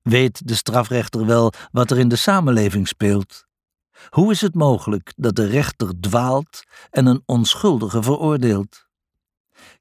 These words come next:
Kennelijk sluit het strafrecht niet altijd aan bij wat mensen ervan verwachten.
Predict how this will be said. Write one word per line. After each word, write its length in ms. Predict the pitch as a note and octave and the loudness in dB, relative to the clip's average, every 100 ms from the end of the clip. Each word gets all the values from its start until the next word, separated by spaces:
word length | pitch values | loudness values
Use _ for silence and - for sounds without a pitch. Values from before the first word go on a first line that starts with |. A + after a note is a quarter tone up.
| - | 0
Kennelijk 540 | F3 E3+ E3+ D#3+ - - | 0 2 -2 -6 -18 -10
sluit 440 | - C#3+ C#3+ D3 | -2 0 0 -2
het 160 | A#2 - | -4 -6
strafrecht 760 | - B2+ C#3+ - C#3 C3 - | -6 -4 -4 -2 -4 -4 -4
niet 320 | B2+ D3+ - | 0 0 0
altijd 400 | D3+ D3+ C#3+ C3+ | -2 -2 -2 -4
aan 400 | - G#2+ A#2 B2 B2 - | -2 0 2 0 -2 -6
bij 200 | - B2 | -2 0
wat 180 | B2 A#2 | 0 0
mensen 420 | C#3+ D#3+ - A2 | 0 0 -2 -2
ervan 340 | A2 G#2 G2 | -2 -2 -2
verwachten. 720 | G#2+ C3+ C#3 B2 - G#2 G#2 | 0 0 0 -2 -4 -8 -10